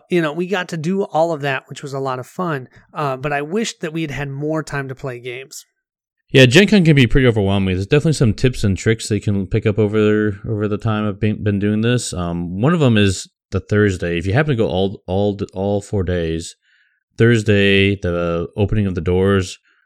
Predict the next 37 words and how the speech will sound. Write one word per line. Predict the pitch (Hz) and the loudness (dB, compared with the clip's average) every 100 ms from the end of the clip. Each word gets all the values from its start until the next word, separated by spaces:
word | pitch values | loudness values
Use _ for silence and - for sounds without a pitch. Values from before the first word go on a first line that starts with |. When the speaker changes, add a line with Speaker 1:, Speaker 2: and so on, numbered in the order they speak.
| _ - | _ -4
Speaker 2:
that | 87 87 _ _ - | -2 -2 _ _ -10
swell | - 104 92 104 107 | -2 0 2 2 0
of | 95 | -2
people | - 101 117 104 | -4 -2 2 2
is | 85 85 82 - - _ | 2 0 -2 -8 -18 _
craziness. | - _ 95 95 90 82 78 73 71 - | -20 _ -4 0 0 -2 -6 -10 -12 -12
It's | - | -8
just | 87 80 | -8 -8
the, | 80 80 82 82 - | -8 -6 -8 -10 -10
the | 80 | -8
mob | 80 80 85 | -6 -4 -4
of | 82 | -4
people. | - 82 - 78 78 _ _ _ _ - | -6 -6 -4 -4 -4 _ _ _ _ -2
If | 107 101 110 | 0 0 2
you | 104 107 107 107 - - | 4 6 6 4 2 -6
want, | 95 101 110 - - | -8 -4 -4 -6 -4
get | - 98 | -2 0
a | 92 90 | 0 0
hot | 85 107 - | -2 -4 -2
game, | - 104 135 156 139 - | 4 6 6 2 -4 -6
obviously | 90 87 90 | -4 -2 -2
you | 92 | -4
have | 87 | -2
to | |
be | 95 | -2
in | |
that | 92 90 | -2 0
mob. | 101 117 | 0 0
But | 104 - | -2 -2
honestly, | 98 110 117 | -2 0 -2
if | 101 | 0
you, | 95 | -2
you're | - | -2
not | 95 104 | -4 -4
interested | 90 - - 117 78 | -6 -10 -6 -4 -4
in | 90 | -4
any | 92 92 90 90 | -2 -2 -4 -8